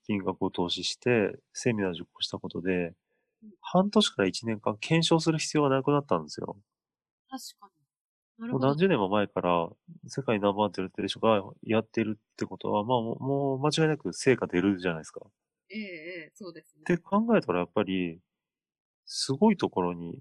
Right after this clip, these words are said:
Speaker 1: まあ、特に高いところに行くと、そうやって、僕にしたら十万円で一年間っていう時間を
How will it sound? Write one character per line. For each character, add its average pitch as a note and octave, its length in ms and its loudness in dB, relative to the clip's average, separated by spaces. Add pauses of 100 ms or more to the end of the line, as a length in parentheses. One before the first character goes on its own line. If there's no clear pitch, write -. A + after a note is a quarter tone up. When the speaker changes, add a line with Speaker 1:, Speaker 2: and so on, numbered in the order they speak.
(140)
Speaker 1:
ま A#2+ 100 -2
あ、 A#2 60 -2
特 C#3+ 240 0
に G#2 60 -6
高 B2+ 340 2
い F3 60 2
と - 100 -8
こ - 140 -4
ろ F#2 80 -6
に E2+ 160 -10
行 - 80 -20
く - 60 -20
と、 C3+ 200 0
そ D3 120 2
う - 20 6
や D3 60 2
っ - 20 -4
て、 F2+ 320 -4 (600)
僕 C#3+ 200 2
に G3 120 6
し - 80 0
た E3+ 100 6
ら G#2 100 2
十 D3 320 2
万 D#3+ 220 4
円 D3+ 80 -2
で C#3+ 100 4
一 D3 220 2
年 F3+ 180 4
間 G2+ 200 4
っ E2+ 40 -10
て F#2 100 -2
い F2+ 40 2
う F2 40 0
時 F2+ 140 -4
間 G#2+ 180 2
を G2+ 80 -2